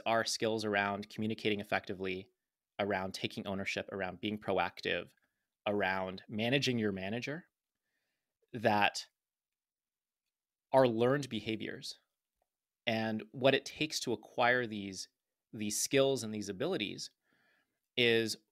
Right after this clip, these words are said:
well, one, looking left, looking right in a new environment, seeing what are the behaviors of those who are seen as the highest performers and the highest potential, and what are they doing and not doing that you can emulate because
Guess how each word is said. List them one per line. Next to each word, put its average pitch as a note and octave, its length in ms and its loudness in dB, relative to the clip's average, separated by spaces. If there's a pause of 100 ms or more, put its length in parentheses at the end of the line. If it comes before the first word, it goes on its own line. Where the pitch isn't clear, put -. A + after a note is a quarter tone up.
well, B2 240 4
one, C3+ 360 0 (120)
looking C#3 340 -4
left, G#2+ 300 2
looking A2+ 260 -4
right G2 260 0 (100)
in G#2 260 -4
a A2+ 40 -4
new G#2 180 0
environment, G2+ 480 -4 (120)
seeing D#3+ 560 -2 (120)
what D#3+ 260 -2
are A3+ 200 2 (260)
the C3 100 -4
behaviors B2 720 -2
of G2+ 160 -4
those A2 480 0 (460)
who B2 100 2
are G#2+ 160 6
seen A#2+ 440 0
as A2 160 -2
the F#2+ 60 -6
highest A2 500 -2
performers G#2+ 560 -4
and G2+ 100 -6
the F#2+ 40 -8
highest G2+ 420 -4
potential, C#3+ 500 -8 (920)
and C3 300 6 (100)
what C#3+ 380 2
are C#3+ 180 6
they B2+ 260 2
doing A2 340 2
and G2 120 -4
not G2 240 -4
doing C#3 280 -4
that G2 120 0
you G#2+ 160 -4
can A2+ 160 -8
emulate F#2+ 500 -2
because F2+ 540 -4